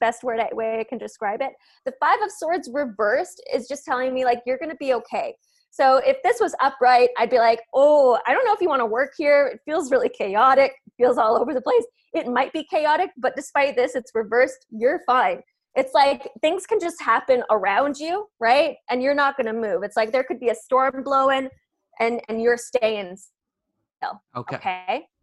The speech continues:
Speaker 2: Yeah.
Speaker 1: And then the other card, uh, that I pulled, the Five of Swords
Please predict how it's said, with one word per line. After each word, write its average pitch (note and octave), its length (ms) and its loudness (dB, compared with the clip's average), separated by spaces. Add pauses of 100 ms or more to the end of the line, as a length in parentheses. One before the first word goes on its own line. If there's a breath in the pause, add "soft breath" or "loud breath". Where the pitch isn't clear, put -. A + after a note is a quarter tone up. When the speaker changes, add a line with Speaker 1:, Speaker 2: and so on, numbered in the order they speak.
Speaker 2:
Yeah. A#2+ 200 -8 (1080)
Speaker 1:
And B3 120 -4
then C#4 140 -2
the C#4 100 -2
other D4 180 0
card, B3+ 400 0 (180)
uh, A3 260 2 (160)
that A3 160 0
I A3 60 -2
pulled, G#3+ 540 -4
the G#3+ 80 -14
Five B3 260 0
of B3+ 60 -10
Swords G#3+ 300 -6